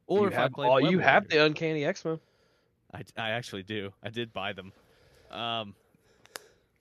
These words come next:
Speaker 1: if I, if I played Web Warriors, I would probably buy him immediately. Uh,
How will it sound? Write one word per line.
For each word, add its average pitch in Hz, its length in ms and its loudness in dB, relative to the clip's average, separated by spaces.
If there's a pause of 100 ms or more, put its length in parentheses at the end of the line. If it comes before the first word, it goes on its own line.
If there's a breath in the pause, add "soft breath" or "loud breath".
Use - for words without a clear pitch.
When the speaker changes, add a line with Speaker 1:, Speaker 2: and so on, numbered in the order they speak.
(160)
Speaker 1:
if 165 180 -4
I, 147 120 -2
if 135 320 -8
I 151 60 -4
played 160 280 -8
Web 202 200 -8
Warriors, 101 400 -8
I 104 80 -8
would 104 160 -14
probably 101 380 -12
buy 95 200 -12
him 95 180 -20 (120)
immediately. 92 480 -14 (400 soft breath)
Uh, 104 420 -4